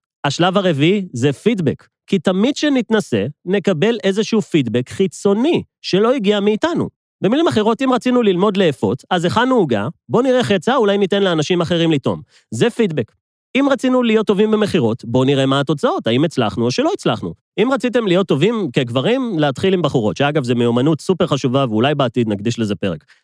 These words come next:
אתם חייבים להתנסות, רצוי שתלמדו, ורצוי גם שיהיה לכם רעיון שאתם רוצים להיות טובים עם בחורות, אבל בסוף היום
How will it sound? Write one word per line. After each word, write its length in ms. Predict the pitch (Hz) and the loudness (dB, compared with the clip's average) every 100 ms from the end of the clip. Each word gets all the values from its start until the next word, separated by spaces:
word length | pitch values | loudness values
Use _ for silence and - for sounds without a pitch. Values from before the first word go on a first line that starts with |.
| - | -6
אתם 160 | 143 180 | -2 0
חייבים 380 | 196 175 202 277 | 0 2 2 2
להתנסות, 640 | 269 165 135 143 110 - - | 0 0 0 0 0 -6 -6
רצוי 260 | 127 - 294 | -2 2 2
שתלמדו, 600 | 185 143 117 92 92 160 | 2 2 0 -2 -4 -2
ורצוי 280 | 175 175 208 | 0 2 2
גם 120 | 190 | 2
שיהיה 120 | 180 | 0
לכם 180 | 170 151 | 0 2
רעיון 260 | 143 147 139 | 2 0 0
שאתם 140 | 135 | 0
רוצים 220 | 123 139 | 0 2
להיות 120 | 123 | 0
טובים 220 | 117 120 131 | 0 0 0
עם 80 | |
בחורות, 360 | 110 135 233 208 | 0 0 0 0
אבל 160 | 147 127 | -2 -2
בסוף 320 | 147 262 214 | 0 0 2
היום 260 | 135 120 | 0 0